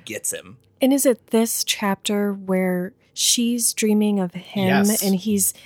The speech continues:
Speaker 2: he's, like, hiding in the corn and she feels pity
Speaker 1: Yeah.
Speaker 2: for a moment?
Speaker 3: Yes. Except bullshit. Okay, this is what I wanna talk about, about Trash Can Man could have been saved,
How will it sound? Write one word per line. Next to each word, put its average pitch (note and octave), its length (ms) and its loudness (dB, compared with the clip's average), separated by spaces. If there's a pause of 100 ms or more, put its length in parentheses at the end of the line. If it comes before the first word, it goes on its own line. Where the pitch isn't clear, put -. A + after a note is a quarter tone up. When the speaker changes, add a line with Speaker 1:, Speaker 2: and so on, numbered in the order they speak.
(160)
Speaker 2:
he's, A#3+ 180 -2
like, A3 180 2
hiding G#3+ 460 0
in G3+ 100 2
the F#3 80 0
corn G3 580 -2
and F#3+ 240 -2
she G#3+ 220 -2
feels F#3 320 -8 (100)
pity E3+ 500 -8 (420)
Speaker 1:
Yeah. G#2+ 200 -4
Speaker 2:
for G3 60 2
a F#3 100 4
moment? - 380 2
Speaker 3:
Yes. - 180 -6 (500)
Except C#3 520 2 (260)
bullshit. D3 540 4 (680)
Okay, G3 480 4
this C#4 180 6
is D4 80 0
what C4+ 140 4
I C4 60 8
wanna A3 180 6
talk E3+ 240 2
about, B2+ 260 2 (280)
about D#3 500 0 (840)
Trash G3 360 0
Can F#3+ 220 2
Man C3 360 2 (160)
could C#3+ 320 4
have A#2 140 -4
been A2 180 -4
saved, - 360 -10